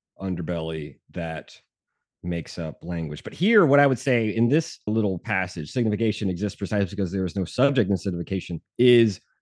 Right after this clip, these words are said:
I would say there is this, again, this is terminology shit that's weird, but here I think signification is distinct from either what she calls meaning or more strongly what she calls signifiance,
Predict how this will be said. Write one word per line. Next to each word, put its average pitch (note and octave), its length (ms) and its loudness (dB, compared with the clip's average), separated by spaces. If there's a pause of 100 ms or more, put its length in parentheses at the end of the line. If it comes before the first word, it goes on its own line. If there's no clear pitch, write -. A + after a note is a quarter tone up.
(120)
I B2 120 2
would C3+ 160 4
say A2+ 360 2
there B2 280 4
is C3+ 260 4
this, B2 320 -4 (180)
again, B2 320 6
this A2 120 0
is A#2+ 120 -6
terminology A#2+ 560 4
shit G#2 220 -6
that's - 180 -8
weird, A2+ 320 4
but E2+ 100 -6
here C3+ 340 4
I A2+ 60 2
think B2 220 2
signification A2 840 0 (600)
is G2+ 640 0 (200)
distinct A#2 640 -2
from G#2+ 640 0 (580)
either A2+ 300 4
what G#2+ 180 2
she - 200 -8
calls G#2+ 320 0
meaning A#2+ 640 4
or C3 340 4
more A2+ 220 0
strongly B2 500 0
what G2 180 -6
she - 160 -12
calls G2+ 320 -4
signifiance, A#2 1120 -2